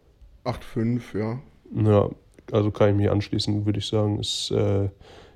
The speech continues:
Speaker 2: ist top. Vier Euro kann man nehmen. Und auch gute
Speaker 1: Also auch
Speaker 2: vegetarische Variante, ne? Dieser vegetarische
Speaker 1: Ja, genau,
Speaker 2: Döner ist
Speaker 1: genau,
Speaker 2: auch gut
Speaker 1: genau.
Speaker 2: gemacht.
Speaker 1: Also overall kann man machen.
Speaker 2: Berlin-Döner kann man safe machen und, äh, ist, glaub ich, für Leute, die m-,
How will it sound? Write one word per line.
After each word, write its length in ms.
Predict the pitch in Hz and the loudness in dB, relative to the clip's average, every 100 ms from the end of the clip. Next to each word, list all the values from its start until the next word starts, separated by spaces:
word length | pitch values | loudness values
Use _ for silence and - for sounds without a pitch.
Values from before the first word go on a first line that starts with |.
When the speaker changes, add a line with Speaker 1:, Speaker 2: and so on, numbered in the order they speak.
| - | -6
Speaker 2:
ist 420 | 113 - - - | -4 -2 -2 -2
top. 200 | - 101 - | 0 -2 -2
Vier 340 | - - 107 | -6 4 8
Euro 380 | 107 107 104 98 _ - | 8 6 2 -2 _ -10
kann 120 | - 101 | 0 2
man 100 | 98 | 2
nehmen. 200 | 104 107 - - - | 0 -2 -10 -20 0
Und 160 | 127 143 | 4 6
auch 180 | 185 - | 6 6
gute 220 | 180 - | 6 8
Speaker 1:
Also 200 | - 131 | 8 8
auch 120 | - 127 | 6 4
Speaker 2:
vegetarische 580 | 139 185 185 120 110 104 | 4 4 4 4 2 2
Variante, 380 | 101 101 98 | 2 2 2
ne? 160 | 101 131 | 0 -2
Dieser 400 | 135 104 107 98 | -2 -2 0 2
vegetarische 360 | 104 101 123 160 | 0 2 4 6
Speaker 1:
Ja, 120 | 156 | 6
genau, 220 | 143 143 | 6 6
Speaker 2:
Döner 40 | 135 | 4
ist 60 | 127 | 4
Speaker 1:
genau, 120 | 123 | 2
Speaker 2:
auch 100 | 117 | 2
gut 100 | 120 | 2
Speaker 1:
genau. 120 | 113 | 2
Speaker 2:
gemacht. 300 | 113 - - _ _ _ - - - - - - | 2 0 -12 _ _ _ -20 -20 -20 -20 -8 2
Speaker 1:
Also 300 | 135 131 123 | 4 4 6
overall 600 | 143 151 139 131 143 139 | 6 8 8 8 8 6
kann 240 | - 127 | 2 2
man 140 | 113 104 | 4 2
machen. 300 | 98 101 101 - _ _ _ - - | 0 -6 -10 -18 _ _ _ -8 2
Speaker 2:
Berlin-Döner 420 | 110 113 101 101 | 4 6 6 4
kann 120 | 101 | 4
man 100 | 104 | 2
safe 260 | 98 110 110 | 4 2 4
machen 300 | 113 107 110 - - - - _ | 0 2 -2 -4 -16 -20 -20 _
und, 420 | - 98 101 - | -2 2 2 2
äh, 320 | 104 101 98 87 | 4 4 4 2
ist, 160 | - | 0
glaub 200 | - 101 | 4 4
ich, 100 | 104 | 4
für 120 | - 104 | 2 4
Leute, 260 | 104 101 | 4 2
die 140 | 101 104 | 0 2
m-, 280 | 101 101 | 2 0